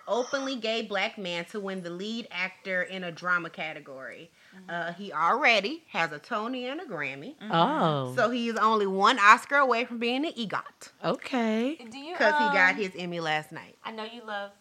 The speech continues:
Speaker 2: Broadway like I do.
Speaker 1: Mm-hmm.
Speaker 2: He was the original, uh, Kinky Boots.
Speaker 1: Was he?
Speaker 2: Yep, he was.
Speaker 1: Oh.
Speaker 2: He was.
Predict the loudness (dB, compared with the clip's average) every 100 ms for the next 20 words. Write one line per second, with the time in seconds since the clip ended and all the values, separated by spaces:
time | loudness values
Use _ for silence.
0 | _ _ _ _ _ -6 -6 -6 -16 -16
1 | -16 -16 -16 -14 -12 -10 -12 -16 _ _
2 | -14 -12 -12 -10 -10 -14 -14 -12 -12 -12
3 | -16 -20 _ _ _ _ -6 -4 -6 -10
4 | -14 -18 _ _ -16 -14 -14 -18 -20 -20
5 | -20 _ _ _ _ _ _ _ _ _
6 | -20 -20 -20 -20 -20 -20 -20 -20 -20 _
7 | _ _ -20 -18 -18 -20 -20 -20 -20 -16
8 | -14 -14 -16 -16 -14 -10 -8 -8 -12 -16
9 | _